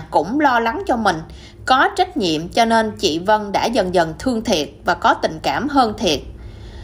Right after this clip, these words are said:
Sau khi sinh con ở Việt Nam được ba tháng thì, ờ, chồng của chị, ảnh mới nói là bây giờ ảnh về Mỹ để ảnh chuẩn bị giấy tờ đón hai mẹ con sang đó định cư. Bắt đầu một cuộc sống viên mãn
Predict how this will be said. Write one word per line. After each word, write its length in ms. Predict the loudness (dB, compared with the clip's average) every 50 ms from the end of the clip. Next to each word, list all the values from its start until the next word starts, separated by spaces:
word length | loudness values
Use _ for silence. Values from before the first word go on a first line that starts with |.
| -14 -14 -10 -4
Sau 260 | 0 4 4 4 4
khi 240 | 4 4 4 4 4
sinh 240 | 4 2 2 2 4
con 220 | 4 4 4 4
ở 160 | 2 0 0
Việt 200 | 0 0 -2 0
Nam 260 | 0 0 0 0 2
được 340 | 4 4 4 2 0 -2 0
ba 180 | 0 2 2 0
tháng 320 | 0 0 0 2 0 0 -4 -10 -16 -18 -18 -18 -18 -18 -18 -8 -2 2
thì, 260 | 4 4 6 6 4
ờ, 160 | 4 4 4
chồng 360 | 2 2 2 2 2 2 0
của 100 | -2 0
chị, 400 | 0 2 2 2 2 2 0 0 -2 -2
ảnh 260 | -2 -4 -4 0 2
mới 100 | 2 2
nói 260 | 4 4 4 4 4 2 2 2 2
là 140 | 2 2
bây 140 | 2 0 0
giờ 120 | 2 4 4
ảnh 220 | 4 2 0 -2
về 140 | 0 0 0
Mỹ 360 | 0 0 0 2 2 2 4 4
để 60 | 2
ảnh 140 | 2 2 0
chuẩn 240 | 0 -2 -2 -2 -2
bị 180 | 0 0 0
giấy 200 | 0 2 0 0 2
tờ 320 | 4 4 4 4 4 2 0
đón 280 | 2 2 2 2 0 -2
hai 240 | -4 -2 -2 -2 -2
mẹ 140 | -2 -4 -4
con 280 | 0 4 4 4 4
sang 320 | 2 0 2 0 2 2 2
đó 180 | 2 4 4
định 220 | 2 0 -2 -4 -2
cư. 280 | 0 0 0 0 -2 -4 -8 -14 -20 -20 -20 -20 -20 -20 -20 -20 -20 -10 -4 -2
Bắt 180 | -2 -2 0
đầu 280 | 2 4 4 4 4 4
một 220 | 2 0 -2 -2
cuộc 160 | -2 -4 -2 0
sống 220 | 2 2 2 2 0 -4 -2
viên 260 | -2 -2 -2 -2 -2
mãn 320 | -2 -2 -2 -2 -4 -4